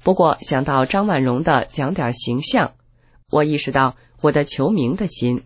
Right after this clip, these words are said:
该去了，所以我又用了更大的声音。因为医院大厅很空旷，回音很大，自己都感到震动了。体检时没有女警察陪着，七八个彪形大汉，都是便装，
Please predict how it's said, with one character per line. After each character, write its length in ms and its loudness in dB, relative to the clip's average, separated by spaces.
该 200 -2
去 240 -4
了， 240 0
所 240 2
以 220 2
我 140 2
又 120 2
用 180 0
了 120 0
更 200 -2
大 200 -4
的 120 -6
声 260 -2
音。 260 0
因 140 4
为 100 4
医 80 0
院 220 2
大 140 0
厅 260 -2
很 240 -4
空 260 -4
旷， 380 -2
回 260 -2
音 180 -2
很 240 -4
大， 280 -2
自 180 0
己 280 -2
都 200 -2
感 240 -4
到 220 -4
震 260 -2
动 220 -2
了。 240 -2
体 160 2
检 220 2
时 340 4
没 100 2
有 140 2
女 160 0
警 180 -4
察 220 -8
陪 240 -4
着， 240 0
七 180 -4
八 160 0
个 200 0
彪 180 0
形 220 -4
大 160 -4
汉， 320 -4
都 160 2
是 160 -4
便 220 -2
装， 280 0